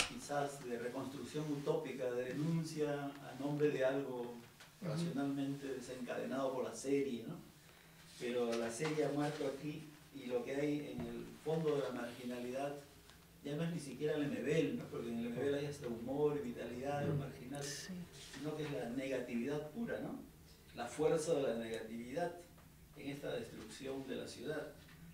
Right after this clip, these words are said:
Speaker 1: de la ciudad de los hombres, ¿no? Y por otro lado está el huérfano, que me llamó mucho la atención que este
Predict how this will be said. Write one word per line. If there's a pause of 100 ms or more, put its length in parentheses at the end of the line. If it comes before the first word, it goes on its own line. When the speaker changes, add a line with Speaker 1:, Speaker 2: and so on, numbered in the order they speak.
(100)
Speaker 1:
de
la
ciudad
de
los
hombres,
¿no? (920)
Y
por
otro
lado (480)
está
el
huérfano, (400)
que
me
llamó
mucho
la
atención
que
este